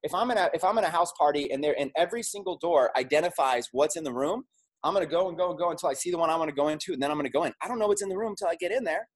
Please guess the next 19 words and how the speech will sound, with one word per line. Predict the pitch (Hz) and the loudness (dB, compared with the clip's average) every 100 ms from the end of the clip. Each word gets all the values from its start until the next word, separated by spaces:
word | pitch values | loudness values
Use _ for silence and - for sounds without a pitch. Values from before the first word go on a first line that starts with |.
| _ _ - | _ _ -4
but | 165 | 2
I'm | 175 | 2
gonna | 175 | 2
judge | 135 120 185 214 | 0 4 4 6
it | 160 - _ - | 2 0 _ 0
by | 131 131 127 123 - | 4 4 4 0 -4
the | - - | -14 -2
thumbnail | 156 175 165 | 0 2 4
and | 151 | 2
the | |
title, | - 143 120 - - _ _ - | 2 2 2 2 -6 _ _ -2
okay? | 170 160 - - | 0 0 -4 -2
Now, | 165 110 - - _ _ _ _ _ _ _ _ - - | -2 -2 -10 -20 _ _ _ _ _ _ _ _ -16 -12
once | 120 160 233 269 | 0 2 2 4
you're | 240 | 4
inside | 175 190 185 180 | 4 4 4 4
the | 131 | 4
room, | 185 131 85 _ _ _ _ - | 4 2 -2 _ _ _ _ 2
okay, | 135 160 214 | 4 6 2